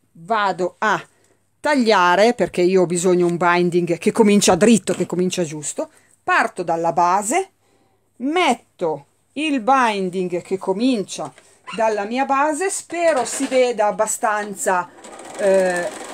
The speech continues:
perché ho la mano davanti, e vado, vedete come gira bene, vado a fare tutto il contorno. Sono partita, ma perché è molto più facile,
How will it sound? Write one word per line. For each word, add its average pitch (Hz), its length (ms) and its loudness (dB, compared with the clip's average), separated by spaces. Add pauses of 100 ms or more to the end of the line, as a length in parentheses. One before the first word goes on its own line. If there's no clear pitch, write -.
(220)
perché 220 280 0
ho 233 80 6
la 214 80 4
mano 220 200 -2
davanti, 185 720 -6
e 262 380 -2 (880)
vado, 208 380 -6
vedete 294 360 0
come 311 220 -2
gira 233 300 0
bene, 185 340 -2
vado 269 340 2
a 277 60 2
fare 208 520 0 (600)
tutto 381 580 0
il 269 200 2
contorno. 180 760 0 (420)
Sono 294 680 2
partita, 233 760 -2
ma 208 140 -2
perché 208 320 -2
è 196 60 6
molto 226 520 2
più 196 160 -8
facile, 202 640 -2